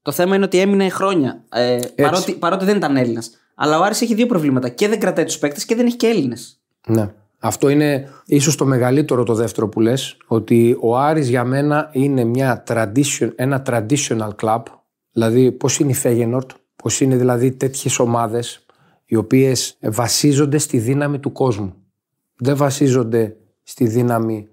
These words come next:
Speaker 1: Στις επιτυχίες ή στις
Speaker 2: Βασίζονται στη δύναμη, στην ιδέα, ε, που έχει ο, το κάθε Αριανάκι, ε, είτε άντρας είτε γυναίκα. Εκεί πέρα, σε αυτή την περίπτωση, εάν δεν έχεις Έλληνες,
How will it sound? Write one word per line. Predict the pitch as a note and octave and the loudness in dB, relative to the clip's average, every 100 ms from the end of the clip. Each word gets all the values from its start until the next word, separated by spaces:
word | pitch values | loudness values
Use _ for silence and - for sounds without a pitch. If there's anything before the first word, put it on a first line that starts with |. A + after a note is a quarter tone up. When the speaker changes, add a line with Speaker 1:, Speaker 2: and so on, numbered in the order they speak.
| _ | _
Speaker 1:
Στις | - D3+ | -8 -6
επιτυχίες | C#3 B2+ B2+ - C#3+ C3+ | -4 -4 -6 -2 -2 -2
ή | B2+ | -8
στις | - B2+ B2 A#2+ A#2+ A#2+ B2 | -8 -10 -10 -10 -12 -12 -2
Speaker 2:
Βασίζονται | A#2+ G#2+ C#3 C#3 D3+ D#3 | -2 0 0 2 2 0
στη | D3+ B2 | -2 -2
δύναμη, | G#2 C3 C#3+ D3 D#3 | 0 0 0 0 -2
στην | - A#2+ A2+ | -2 -4 -2
ιδέα, | G2+ A#2+ C#3 D3+ D3+ D3+ - - - _ | -2 0 2 2 2 -2 -10 -20 -20 _
ε, | A#2 | -6
που | G#2 B2 | -2 0
έχει | C#3 C3+ | 2 2
ο, | D#3 C#3 - | 0 0 -4
το | - | -8
κάθε | A2+ C3 C3+ | -4 -2 0
Αριανάκι, | A#2 A#2 C3+ C#3 C#3+ D3 A#2 - | -2 -2 -2 -2 -2 -4 -10 -10
ε, | A#2+ A#2+ A2+ A2 G#2+ G#2 | -4 -2 -2 -4 -6 -6
είτε | B2+ C3 B2+ | -4 0 0
άντρας | B2+ B2 - | 0 -2 -2
είτε | B2+ | 0
γυναίκα. | A#2+ B2 G#2 G#2 - - | 0 0 -4 -8 -12 -12
Εκεί | - A2+ A#2 | -4 -4 -4
πέρα, | - C3+ D3 | -2 0 0
σε | D#3 G#2 | 0 -2
αυτή | D3 | -4
την | B2+ | -2
περίπτωση, | B2+ B2+ B2 - A#2 E3 E3 | 0 2 2 0 0 0 2
εάν | B2 D3 E3 | 2 2 2
δεν | D3 D3 | 2 0
έχεις | D#3 - - - _ | 0 -2 -4 -6 _
Έλληνες, | B2 C#3+ D#3 B2+ A#2+ A2 - - | -2 0 2 0 -2 -4 -8 -14